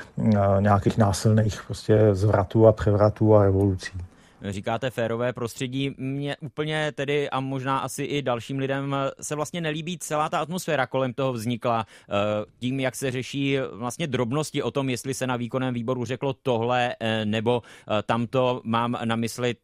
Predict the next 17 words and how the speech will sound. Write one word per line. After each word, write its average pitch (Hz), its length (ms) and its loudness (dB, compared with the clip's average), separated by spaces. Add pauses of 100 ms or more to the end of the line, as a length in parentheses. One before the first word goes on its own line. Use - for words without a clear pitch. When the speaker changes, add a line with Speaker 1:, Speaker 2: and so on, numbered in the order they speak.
(160)
Speaker 2:
trochu 127 340 -2
to 139 180 -4
ztraceno 131 500 -2
v - 40 -6
překladu, 123 460 -2
jestli 120 280 -4
tedy 120 320 -2
Kari 110 200 -2
Jalonen 113 380 -2
chtěl 113 520 0
nebo 107 360 0
nechtěl, 113 460 -2
potřeboval, 117 600 -2
nepotřeboval 113 600 -2
asistenta 120 500 -4 (240)
Fredrika 120 500 -2
Norenu. 123 400 0